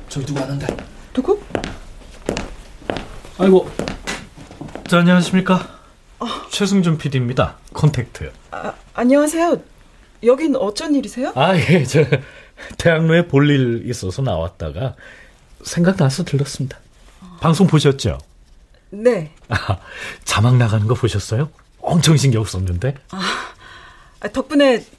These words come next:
Speaker 2: 저희 연극 계속 매진이에요. 고맙습니다.
Speaker 1: <laughs> 전 이만 가보겠습니다. 누나, 갈게.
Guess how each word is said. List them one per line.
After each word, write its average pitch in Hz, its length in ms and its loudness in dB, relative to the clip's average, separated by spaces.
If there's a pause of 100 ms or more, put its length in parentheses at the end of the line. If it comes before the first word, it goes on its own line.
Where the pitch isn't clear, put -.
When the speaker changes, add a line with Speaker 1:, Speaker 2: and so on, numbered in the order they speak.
(240)
Speaker 2:
저희 262 220 2
연극 254 400 0
계속 240 260 2
매진이에요. 190 580 0 (540)
고맙습니다. 92 560 -4 (200)
Speaker 1:
<laughs> - 260 -14
전 190 120 6
이만 214 300 0 (220)
가보겠습니다. 180 500 0 (460)
누나, 151 120 -12 (100)
갈게. - 240 -12